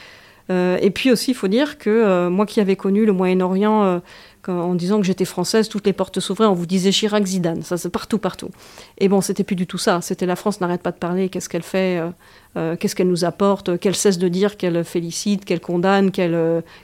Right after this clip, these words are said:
qu'elle s'offusque, euh, et qu'elle est choquée, et cetera, et qu'elle fasse quelque chose, qu'elle nous livre,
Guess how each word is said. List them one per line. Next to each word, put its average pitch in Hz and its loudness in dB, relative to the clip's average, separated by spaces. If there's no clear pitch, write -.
qu'elle 175 -2
s'offusque, 190 0
euh, 170 2
et 175 2
qu'elle 180 0
est 180 2
choquée, 208 2
et 185 2
cetera, 196 0
et 180 0
qu'elle 180 -2
fasse 202 -2
quelque 185 -2
chose, 202 0
qu'elle 180 -2
nous 180 2
livre, 180 2